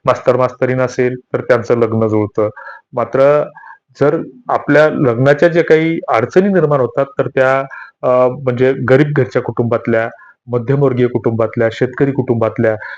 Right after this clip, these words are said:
कारण शेतकऱ्यांची लग्न जुळत नाहीत, शेतकऱ्यांना कोणी विचारत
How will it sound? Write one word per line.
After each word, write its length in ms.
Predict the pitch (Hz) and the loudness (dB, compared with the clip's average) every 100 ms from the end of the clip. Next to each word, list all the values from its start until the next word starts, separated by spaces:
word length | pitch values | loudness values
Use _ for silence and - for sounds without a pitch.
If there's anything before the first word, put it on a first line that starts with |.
| - | 0
कारण 180 | 170 180 | 2 2
शेतकऱ्यांची 540 | 160 147 185 185 196 | 0 4 4 4 4
लग्न 200 | 180 175 | 2 2
जुळत 220 | 175 180 175 170 | 2 2 2 4
नाहीत, 140 | 170 - | 2 2
शेतकऱ्यांना 440 | 147 - 165 165 | -2 4 4 4
कोणी 200 | 165 165 | 0 0
विचारत 320 | 151 151 156 | 0 2 2